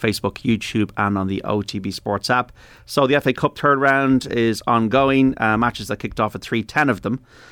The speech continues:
Uh, Blackpool, we mentioned Andy Lyons in that team today, one nil lead against Nottingham Forest. Boreham Wood nil, Accrington one. It is Bournemouth one, Burnley two, Chesterfield two, West Brom two, Fleetwood nil, Q P R one, Hull nil, Fulham one,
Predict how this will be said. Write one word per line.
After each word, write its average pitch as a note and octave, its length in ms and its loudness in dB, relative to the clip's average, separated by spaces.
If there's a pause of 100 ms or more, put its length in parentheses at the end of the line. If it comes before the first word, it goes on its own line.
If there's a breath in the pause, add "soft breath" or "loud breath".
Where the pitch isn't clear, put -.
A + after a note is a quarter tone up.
(120 loud breath)
Uh, A2 60 2
Blackpool, B2 600 2
we G#2+ 140 0
mentioned A2 400 -4
Andy G#2+ 180 0
Lyons G#2+ 380 0
in A2 80 -2
that G2 160 -4
team G#2+ 240 -2
today, G#2 340 -2
one A2+ 260 2
nil A2 140 2
lead G#2+ 260 2
against G2 280 -4
Nottingham G2+ 320 -4
Forest. A2 420 -2 (340 loud breath)
Boreham C#3+ 300 4
Wood C3 240 4
nil, B2+ 300 4
Accrington A#2+ 400 -4
one. B2 260 2
It G#2 140 -2
is G2 100 -2
Bournemouth B2+ 420 2
one, A2+ 220 0
Burnley A2 400 0
two, B2 460 2 (240 loud breath)
Chesterfield B2+ 500 -2
two, B2 220 0
West A#2 220 -2
Brom B2+ 260 0
two, B2+ 340 0
Fleetwood B2 460 -4
nil, A#2 160 0
Q A2 240 -4
P A2 120 -4
R G#2 140 0
one, A#2+ 340 4 (200 loud breath)
Hull C3+ 240 4
nil, A#2+ 240 2
Fulham C3+ 400 2
one, A2 260 2